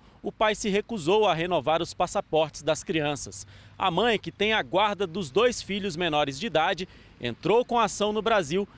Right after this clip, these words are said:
na tentativa de obter autorização judicial para a emissão dos passaportes.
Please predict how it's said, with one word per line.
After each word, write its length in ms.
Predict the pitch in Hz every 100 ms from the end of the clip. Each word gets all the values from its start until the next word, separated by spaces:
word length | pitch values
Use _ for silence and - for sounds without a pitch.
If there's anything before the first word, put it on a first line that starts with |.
| -
na 140 | 156 160
tentativa 600 | 214 208 190 - 220 226
de 100 | 220
obter 360 | 233 - 226 226
autorização 840 | 220 247 277 240 254 - 233 269
judicial 640 | 233 208 220 - 196 190 - - -
para 200 | 240 233
a 40 |
emissão 400 | 233 240 - 170
dos 140 | 135 -
passaportes. 960 | 147 190 185 185 147 101 - - -